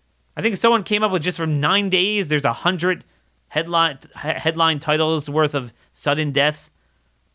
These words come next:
people dying. So the Democrats are desperate to move on, and Republicans are desperate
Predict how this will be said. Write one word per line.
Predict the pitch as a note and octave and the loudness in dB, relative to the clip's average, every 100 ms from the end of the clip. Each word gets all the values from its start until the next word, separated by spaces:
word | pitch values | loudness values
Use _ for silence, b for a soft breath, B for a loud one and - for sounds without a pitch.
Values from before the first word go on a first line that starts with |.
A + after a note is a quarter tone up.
| _ _ _ _ _ - | _ _ _ _ _ -6
people | D#3 C#3 | -2 -2
dying. | A2 A#2+ C#3+ F3+ E3 D3+ _ _ _ _ _ _ _ _ _ _ _ _ _ _ _ _ _ _ | 0 2 2 0 -4 -10 _ _ _ _ _ _ _ _ _ _ _ _ _ _ _ _ _ _
So | - A3 F#3 C#3 _ _ _ _ _ _ _ _ _ _ _ _ _ _ _ _ - | 2 4 4 -2 _ _ _ _ _ _ _ _ _ _ _ _ _ _ _ _ -6
the | G3+ | -4
Democrats | D3+ C4 D4 - A3+ G#3+ | -2 -2 -2 0 -2 0
are | F#3 G3 C#3 _ | 0 0 -2 _
desperate | - E4+ E4 - G#3 C#3+ E2 _ _ _ _ _ _ _ _ _ _ _ _ _ - | 2 2 2 2 4 4 0 _ _ _ _ _ _ _ _ _ _ _ _ _ 0
to | G#3+ | 4
move | G#3+ G#3 F3+ | 6 6 4
on, | E3+ A#2+ F#2 F#2+ _ | 4 2 0 -8 _
and | - B3 | -2 2
Republicans | B3 G#3+ D4+ D4+ A#3+ A3 | 2 4 2 2 0 2
are | A#3 | 2
desperate | D3+ C4+ E4 - G3 F#3 | 4 0 0 2 2 2